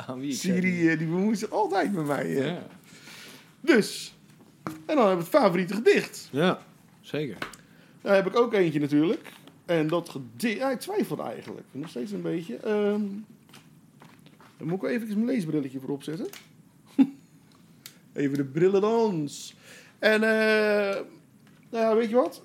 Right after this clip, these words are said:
Speaker 2: Laat ik gewoon, eh, dan in de, in de stijl van, eh, Jeroen Smit blijven. Middelbaar onderwijs van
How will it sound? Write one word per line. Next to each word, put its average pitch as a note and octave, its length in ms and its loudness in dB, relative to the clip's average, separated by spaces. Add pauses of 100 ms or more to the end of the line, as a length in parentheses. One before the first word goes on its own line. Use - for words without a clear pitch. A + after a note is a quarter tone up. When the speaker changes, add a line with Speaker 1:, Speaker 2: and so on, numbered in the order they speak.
Speaker 2:
Laat G#3+ 220 2
ik G#3+ 60 -2
gewoon, G#3+ 420 2
eh, F#3+ 260 -6
dan F#3+ 220 2
in F#3 140 2
de, F3+ 260 0
in F#3 120 -4
de F3 60 -2
stijl G3 320 0
van, D#3 300 0
eh, C#3+ 180 0 (520)
Jeroen E3+ 260 -2
Smit G#3+ 220 -2
blijven. E3+ 520 0 (200)
Middelbaar F#3+ 640 2
onderwijs E3 600 2
van D3 300 0